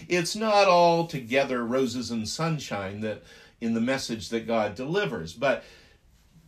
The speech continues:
we are seeing a time of, of change and transition and fulfillment. What we are seeing here is the beginning of a new life for Samuel as a messenger of God.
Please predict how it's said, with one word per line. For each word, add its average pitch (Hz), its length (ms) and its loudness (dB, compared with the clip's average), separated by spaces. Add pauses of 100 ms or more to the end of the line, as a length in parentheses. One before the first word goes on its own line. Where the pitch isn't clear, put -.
(260)
we 190 200 2
are 180 80 6
seeing 247 400 -2
a 196 80 0
time 196 580 0 (120)
of, 156 480 4 (400)
of 143 280 -2
change 208 680 -4
and 139 260 -6
transition 170 960 -4
and 147 180 -4
fulfillment. 143 840 -2
What 160 240 0
we 165 180 2
are 139 80 -2
seeing 254 600 -4
here 98 420 -6 (340)
is 160 240 4
the 160 80 -2
beginning 180 640 -2
of 160 140 2
a 147 80 2
new 208 260 2
life 190 760 2 (420)
for 139 220 -6
Samuel 170 680 0
as 139 220 -2
a 127 80 -2
messenger 147 680 -4
of 117 260 -8
God. 120 360 -4